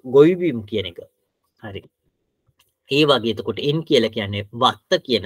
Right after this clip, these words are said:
තේරුමක් එනවා. දෝබුසු කියන්නේ සත්තු. හරි. හරි. අපි එතකොට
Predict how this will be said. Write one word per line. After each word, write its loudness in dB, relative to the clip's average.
තේරුමක් -10
එනවා. -20
දෝබුසු 8
කියන්නේ -2
සත්තු. -6
හරි. -10
හරි. 2
අපි -2
එතකොට 4